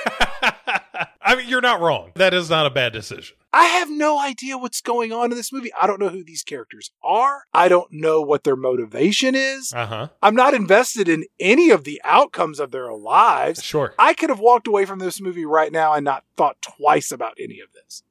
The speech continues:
Speaker 2: But I didn't, 'cause I love you. And I was like, "I'll finish this one for Bo."
Speaker 1: I appreciate the fact that you're like, "You know what?" Because of our long-standing relationship.
Speaker 2: All of those lovely dick pics, that
Speaker 1: Mm-hmm.
Speaker 2: one that had a little suit and it said "thirty-seventh President." I was like,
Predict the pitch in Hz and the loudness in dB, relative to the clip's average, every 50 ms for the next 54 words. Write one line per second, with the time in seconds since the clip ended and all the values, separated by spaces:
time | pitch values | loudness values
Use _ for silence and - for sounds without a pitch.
0 | _ _ _ 190 202 220 233 254 220 175 151 135 - _ - 175 165 151 160 180 | _ _ _ 2 4 4 4 4 4 2 0 -2 -4 _ 0 0 2 2 4 4
1 | 208 214 196 147 - - 123 120 123 123 123 120 120 117 - 139 151 156 - 165 | 6 6 4 4 0 -8 -8 -8 -8 -8 -8 -8 -8 -4 0 0 0 0 0 -2
2 | 151 143 127 - - 131 - 135 131 123 - 131 127 123 - - - - 156 165 | -2 -2 -4 -8 -10 -12 -12 -14 -14 -12 -12 -14 -12 -12 -16 -14 -8 -2 0 0
3 | 170 - - 180 175 165 - 170 151 - 151 131 143 143 135 127 131 127 117 117 | 0 0 -2 -6 -4 -2 -2 -2 -2 -2 -4 -2 0 0 -2 0 -2 -2 -2 -2
4 | 120 117 113 110 - 117 113 123 127 127 131 131 127 - - - - _ - - | -2 -4 -4 -4 -6 -6 -4 -2 -2 0 0 -2 -4 -6 -12 -20 -20 _ -20 -20
5 | _ - 120 107 139 127 - 143 143 143 143 131 139 127 123 120 117 110 113 120 | _ -16 -12 -10 -10 -8 -4 -4 -2 -2 -2 -4 -6 -6 -4 -4 -4 -2 -2 -4
6 | 120 120 - - 127 117 113 117 110 107 113 110 113 117 117 - - 107 92 - | -4 -4 -6 -6 -6 -4 -4 -6 -6 -6 -4 -2 -2 -2 -4 -6 -8 -12 -12 -12
7 | 101 85 80 78 80 _ _ _ - 160 170 185 202 202 180 - 180 175 175 170 | -14 -14 -14 -16 -20 _ _ _ 4 6 6 8 6 6 4 4 4 2 2 2
8 | - 165 165 170 170 156 156 160 147 139 123 110 _ - 170 165 170 - - - | 2 2 4 4 4 2 0 -2 -2 -2 -4 -6 _ 2 4 4 4 4 0 2
9 | 175 170 165 170 - - - - - - _ _ - 170 160 160 156 160 156 160 | 4 6 6 4 2 -2 -10 -10 -10 -12 _ _ -2 0 0 0 2 2 2 4
10 | 165 170 175 165 165 156 143 143 143 - 151 151 151 147 143 135 _ _ _ _ | 4 4 4 4 4 2 2 2 0 0 2 2 2 2 0 -2 _ _ _ _
11 | - 135 143 156 147 139 - - - - 160 160 165 175 - 135 135 120 - 151 | -2 0 2 4 2 2 0 -2 -2 0 2 2 2 2 0 -4 -10 -6 -2 -2
12 | 135 123 113 _ _ - 165 156 151 160 147 - - 170 160 156 156 - - - | -2 -2 -4 _ _ 4 6 6 6 2 0 2 4 4 4 2 0 -6 -6 -4
13 | - 147 147 151 139 156 147 160 156 160 - - 151 151 147 151 143 - | 0 2 2 4 4 4 4 4 2 2 -2 -8 -8 -4 0 0 0 -2